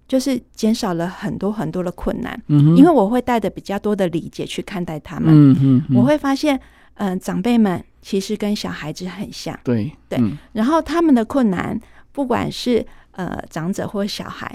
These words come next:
Speaker 2: 嗯。
Speaker 1: 其实他们的困难都是一样的。
Speaker 2: 对。
Speaker 1: 他们的困难也都跟我一样。
Speaker 2: 嗯。
Speaker 1: 所以我带着很多的理解去跟他们相处。
Speaker 2: 嗯哼。
Speaker 1: 其实我突然觉得自己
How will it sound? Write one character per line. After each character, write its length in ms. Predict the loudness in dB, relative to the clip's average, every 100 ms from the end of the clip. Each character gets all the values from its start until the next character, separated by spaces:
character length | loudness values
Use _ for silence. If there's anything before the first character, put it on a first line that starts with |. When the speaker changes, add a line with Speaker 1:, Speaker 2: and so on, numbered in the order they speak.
| -6
Speaker 2:
嗯。 80 | 2
Speaker 1:
其 80 | 2
实 80 | 2
他 180 | -2 -2
们 120 | -2
的 80 | -4
困 280 | -4 -4
难 220 | -4 -6 -8
都 160 | -8
是 140 | -8 -8
一 140 | -6
样 200 | -6 -8 -8
的。 100 | -2
Speaker 2:
对。 240 | 0 -2 -6
Speaker 1:
他 120 | -2
们 80 | 0
的 60 | 0
困 200 | 0 0
难 160 | 0
也 100 | -6
都 120 | -4 -2
跟 180 | -2
我 160 | -2 -4
一 200 | -8 -10
样。 160 | -8 0
Speaker 2:
嗯。 180 | 4 4
Speaker 1:
所 160 | 6 6
以 40 |
我 140 | 4
带 220 | 2 2 2
着 120 | 0
很 160 | -2
多 140 | 0 2
的 140 | 2
理 200 | 0 -4
解 300 | -4 -6 -6 -10 -12
去 320 | -2 0 0 -2
跟 100 | -2
他 140 | 0
们 160 | 0 -2
相 280 | -4 -4
处。 220 | -4 -4 -6 0
Speaker 2:
嗯 140 | 2 4
哼。 200 | 2 2
Speaker 1:
其 120 | 2
实 180 | 2 2 0 0
我 400 | 2 4 2 -4 _ _ _ _ _ _ -4
突 160 | 2
然 200 | 4 4
觉 160 | 4 2
得 140 | 2
自 180 | 0 -4
己 280 | -2 -2